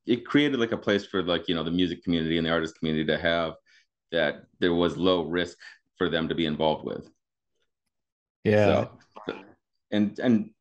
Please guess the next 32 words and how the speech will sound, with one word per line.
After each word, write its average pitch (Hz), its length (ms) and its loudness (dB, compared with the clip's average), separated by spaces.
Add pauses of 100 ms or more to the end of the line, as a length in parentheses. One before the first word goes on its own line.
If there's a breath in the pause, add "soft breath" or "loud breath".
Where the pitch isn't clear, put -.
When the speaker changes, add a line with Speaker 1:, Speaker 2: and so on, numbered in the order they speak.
(120)
Speaker 1:
having, 135 400 0
having 131 380 -2
alcohol 110 440 0
can, 95 140 -6
like, 90 160 -2
really 98 420 0 (140)
put, 101 100 -2
like, 90 140 -2
a 78 40 -4
huge 95 420 0
damper 90 420 -2
on, 78 100 -4
like, 78 180 -6
your 82 120 2
ability 80 340 0
to 78 100 0
do 82 200 0
something 71 240 -6
like - 160 -6
that, 67 240 0
just - 160 -6
because 73 260 0
of, 71 100 -4
like, 69 200 0
how 73 180 2
much 73 320 0 (380)
in-, 78 200 -8
money 80 300 -2
is 76 120 -6
invested 76 520 -4
in 80 220 0
that, 73 340 -2